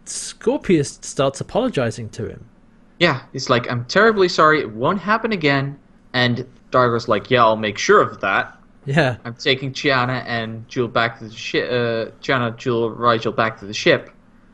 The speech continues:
Speaker 2: uh,
Speaker 1: And
Speaker 2: back to Moya." And Braca and Scorpius are like, "There's no need for that." Um, and Braca's like, "Well, no, you wouldn't. If you do that, there's more incentive, uh, less incentive for you to help us if there's less people here in danger."
Speaker 1: Yeah.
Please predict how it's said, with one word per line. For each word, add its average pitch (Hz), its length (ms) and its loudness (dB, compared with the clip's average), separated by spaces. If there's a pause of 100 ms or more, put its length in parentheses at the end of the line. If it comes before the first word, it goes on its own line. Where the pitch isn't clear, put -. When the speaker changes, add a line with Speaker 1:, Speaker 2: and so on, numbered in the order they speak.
(320)
Speaker 2:
uh, 151 120 0
Speaker 1:
And 127 100 -2
Speaker 2:
back 120 180 0
to 123 80 -12
Moya." 117 480 0
And 113 220 -8 (240)
Braca 127 380 2
and 110 300 -12
Scorpius 175 500 -4
are 120 100 0
like, 104 240 -2 (240)
"There's 151 480 2
no 180 140 4
need 214 240 2
for - 140 -4
that." 202 420 2
Um, 131 300 -4 (560)
and 131 160 -6
Braca's 139 380 4
like, 127 220 0
"Well, 170 220 6
no, 143 320 2 (120)
you 156 120 -8
wouldn't. 139 300 -6
If - 360 -10
you 156 60 -2
do 175 160 2
that, 151 300 2
there's 127 180 -6
more 143 220 -6
incentive, 127 640 -4
uh, 113 300 -4
less 139 220 0
incentive 127 340 -6
for - 80 -10
you 127 80 -2
to 123 80 -4
help 170 300 2
us 104 320 2
if 117 100 -8
there's 117 220 -2
less 120 140 0
people 131 300 -4
here 120 200 2
in 113 100 -4
danger." 143 500 2 (340)
Speaker 1:
Yeah. 135 240 0